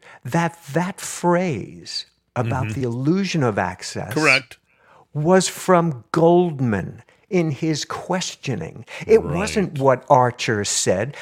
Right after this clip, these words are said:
Speaker 1: So Goldman is lying. This is the quote, uh, of Goldman a-, asking Archer. "It's not
Speaker 2: Please.
Speaker 1: about, it's not about selling access to his father. It's about selling the illusion of access to his father. Is that fair?" Goldman asked. And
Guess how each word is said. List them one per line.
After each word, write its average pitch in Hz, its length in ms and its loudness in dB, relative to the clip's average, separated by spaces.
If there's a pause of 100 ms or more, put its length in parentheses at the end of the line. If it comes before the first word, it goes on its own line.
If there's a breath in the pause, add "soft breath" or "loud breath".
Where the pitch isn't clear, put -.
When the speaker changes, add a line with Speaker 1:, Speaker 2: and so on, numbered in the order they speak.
(120)
Speaker 1:
So 175 200 0
Goldman 170 680 -2
is 127 140 -4
lying. 143 720 0
This - 260 0
is 226 140 -4
the 226 80 -4
quote, - 460 -2 (480 soft breath)
uh, 139 240 -2
of 123 240 -4
Goldman 139 580 2
a-, 127 160 -4 (140)
asking 127 440 -4
Archer. 110 440 0
"It's 107 220 0
not 113 240 2
Speaker 2:
Please. - 40 0
Speaker 1:
about, 156 400 0
it's - 220 -4
not 175 320 2
about 147 320 2
selling 117 400 2
access 104 420 0
to 82 180 -10
his 87 100 -8
father. 101 560 0
It's 202 120 -6
about 285 240 0
selling 302 440 0
the 285 100 -2
illusion 294 680 0
of 117 120 0
access 110 420 2
to 113 120 -4
his 98 100 -4
father. 85 280 -2 (180 loud breath)
Is 247 200 -4
that 262 240 -4
fair?" 120 720 0 (100)
Goldman 123 440 2
asked. 117 500 -4 (680 soft breath)
And 147 160 2